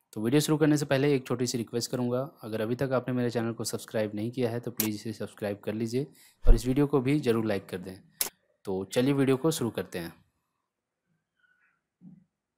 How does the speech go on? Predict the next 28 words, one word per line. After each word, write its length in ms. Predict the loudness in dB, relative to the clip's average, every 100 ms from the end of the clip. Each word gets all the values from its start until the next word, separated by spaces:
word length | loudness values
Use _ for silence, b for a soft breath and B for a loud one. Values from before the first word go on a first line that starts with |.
| _ _ _ _ -20 _ _ _ _ 10 10 8 -12 -20 _ _ _ _ _ _ _
ताजमहल 520 | 2 4 6 4 4 0
उत्तर 240 | -2 -2
प्रदेश 360 | 0 2 2 2
के 160 | 0 0
आगरा 260 | 0 2 2
ज़िले 240 | 2 0 0
में 180 | 0
स्थित 300 | -2 -4 -6
है। 200 | -10 -14 -16 _ _ _ _ _
आगरा 280 | -4 2 2
का 120 | 2
नाम 240 | 2 2 0
सुनते 320 | 0 0 2
ही 280 | 2 2 -2
हमारे 360 | -2 -2 0 0
मन 180 | 0 0
में 320 | 2 0 -2 -4 0
ताजमहल 480 | 2 2 -2 -4 -2
का 120 | -4
ख्याल 320 | -2 0 0
जरूर 260 | 0 0 0
आता 200 | -2 -4
है। 200 | -12 -14 _ _ _ b b b b -4
भारत 260 | 0 2 2
के 120 | 2
प्रमुख 360 | 4 4 4
नदी 240 | 2 0 2 2 0
यमुना 300 | 0 2